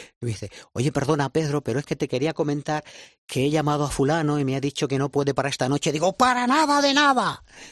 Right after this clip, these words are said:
Les estaba gastando una broma, ¿no? De, de novatos, de, de inicio.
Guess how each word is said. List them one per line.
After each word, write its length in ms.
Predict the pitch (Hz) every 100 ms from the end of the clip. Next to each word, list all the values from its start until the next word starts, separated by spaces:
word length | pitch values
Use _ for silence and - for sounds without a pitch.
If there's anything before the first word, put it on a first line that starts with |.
| - _ _ -
Les 180 | 175 180
estaba 340 | 185 247 220
gastando 380 | 139 - 135 127
una 100 | 95
broma, 320 | 95 95 -
¿no? 200 | 113 196 _
De, 640 | - - - - - - -
de 120 | 120
novatos, 560 | 113 117 107 - - -
de, 300 | 101 95 -
de 140 | 98
inicio. 440 | 117 127 - 92